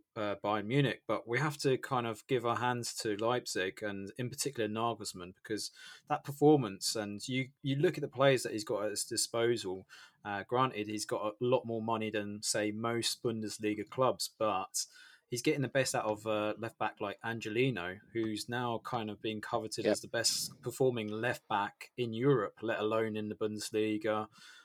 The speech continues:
Speaker 1: Um, and, you know, he's getting these talented players like Yusuf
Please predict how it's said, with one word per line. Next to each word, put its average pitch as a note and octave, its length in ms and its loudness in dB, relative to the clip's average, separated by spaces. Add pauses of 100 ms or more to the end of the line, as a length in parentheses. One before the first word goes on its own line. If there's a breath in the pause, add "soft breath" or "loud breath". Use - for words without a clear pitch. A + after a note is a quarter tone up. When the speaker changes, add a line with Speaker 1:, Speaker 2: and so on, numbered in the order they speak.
(260 loud breath)
Speaker 1:
Um, F#2+ 360 -6
and, G2+ 320 -6
you A#2+ 100 -2
know, G2+ 220 -2 (100)
he's A#2 200 -6
getting C#3 260 -2
these B2 180 -4
talented C#3+ 600 2
players G2+ 380 -2
like G2 220 -2
Yusuf A2 440 -4